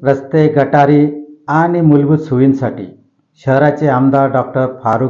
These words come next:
शहा हे नेहमीच प्रयत्नशील असतात. शहराच्या विकासाबरोबरच विद्यार्थ्यांच्या भौतिक विकासासाठी देखील ते सातत्याने प्रयत्नशील असतात.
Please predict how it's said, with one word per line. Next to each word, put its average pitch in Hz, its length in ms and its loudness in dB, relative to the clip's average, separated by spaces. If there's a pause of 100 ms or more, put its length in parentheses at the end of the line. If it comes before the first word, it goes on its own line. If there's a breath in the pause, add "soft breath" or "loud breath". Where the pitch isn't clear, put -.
शहा 113 500 -4 (580)
हे 139 120 2
नेहमीच 143 380 2
प्रयत्नशील 127 600 -4
असतात. 90 340 -12 (920)
शहराच्या 160 420 2
विकासाबरोबरच 156 1120 0 (580)
विद्यार्थ्यांच्या 151 640 0
भौतिक 139 440 -2
विकासासाठी 139 680 -2
देखील 131 400 -2
ते 135 100 -2
सातत्याने 123 520 -4
प्रयत्नशील 113 640 -8
असतात. 90 340 -10